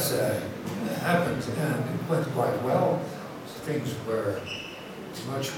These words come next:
more tranquil and peaceful than ever before, until the federal government heard about it and forbade it.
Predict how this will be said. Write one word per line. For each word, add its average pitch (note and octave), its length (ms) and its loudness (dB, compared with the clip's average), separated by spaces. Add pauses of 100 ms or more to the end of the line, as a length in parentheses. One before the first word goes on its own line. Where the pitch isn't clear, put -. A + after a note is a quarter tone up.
more A2 300 0 (240)
tranquil B2+ 840 0 (640)
and A2 320 -2
peaceful - 480 8 (180)
than A2+ 200 0 (120)
ever C3 200 4
before, B2 680 2 (880)
until - 680 6 (500)
the C3 60 0
federal A#2 440 4
government C#3+ 580 8
heard B2 340 6
about - 280 0
it - 240 -4 (680)
and A2+ 240 -4 (180)
forbade C3+ 480 6
it. - 300 -2